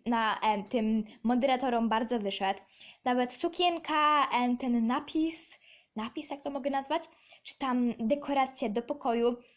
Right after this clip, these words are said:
bardzo im wyszła i w ogóle buciki też są nawet ładne,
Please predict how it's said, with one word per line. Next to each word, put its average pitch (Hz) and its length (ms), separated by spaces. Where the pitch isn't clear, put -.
bardzo 247 340
im 285 260
wyszła 214 640
i 254 100
w 254 40
ogóle 254 220
buciki 285 400
też 359 200
są - 180
nawet 214 340
ładne, 214 360